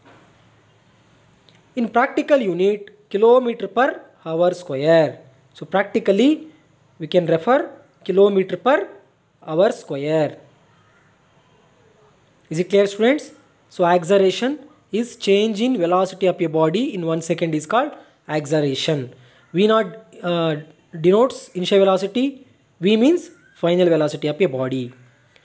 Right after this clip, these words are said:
So next come to the concept of uniform acceleration. So uniform acceleration means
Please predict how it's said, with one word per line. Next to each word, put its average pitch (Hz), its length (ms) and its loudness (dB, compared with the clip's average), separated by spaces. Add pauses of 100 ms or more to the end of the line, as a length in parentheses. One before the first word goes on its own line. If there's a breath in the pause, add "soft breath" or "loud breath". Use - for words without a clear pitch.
(180 soft breath)
So 254 100 -4
next 262 280 -2
come 262 240 0
to 311 240 0 (440 soft breath)
the 190 100 0
concept 226 420 -2
of 233 220 0
uniform 285 580 0
acceleration. 160 840 -6 (840 soft breath)
So 247 160 2
uniform 285 600 2
acceleration 190 600 -2
means 196 300 -2